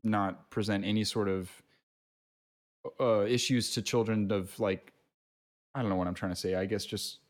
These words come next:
just something that's, that's, doesn't present any sort of challenging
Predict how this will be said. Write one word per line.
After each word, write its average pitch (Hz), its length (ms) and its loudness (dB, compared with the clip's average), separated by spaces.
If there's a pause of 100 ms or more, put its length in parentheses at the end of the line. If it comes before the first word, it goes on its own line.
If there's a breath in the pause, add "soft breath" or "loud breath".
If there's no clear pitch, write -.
(160)
just - 160 -6
something 107 300 -2
that's, - 380 -4 (120)
that's, - 460 -6 (1400)
doesn't 110 200 -2
present 101 420 0
any 110 320 2
sort 101 240 -4
of 98 60 -4
challenging 87 640 -4